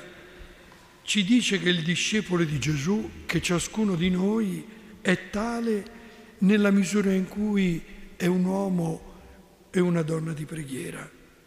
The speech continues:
E lo è proprio a partire dall'esempio di Gesù stesso, come abbiamo ascoltato. Gesù si trovava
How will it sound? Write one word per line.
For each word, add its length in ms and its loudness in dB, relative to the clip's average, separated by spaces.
E 100 4
lo 140 8
è 80 4
proprio 320 0
a 40 0
partire 480 -2
dall'esempio 960 -4
di 200 0
Gesù 300 -4
stesso, 560 -4
come 220 -2
abbiamo 280 -8
ascoltato. 800 -14
Gesù 380 -4
si 240 -8
trovava 720 -6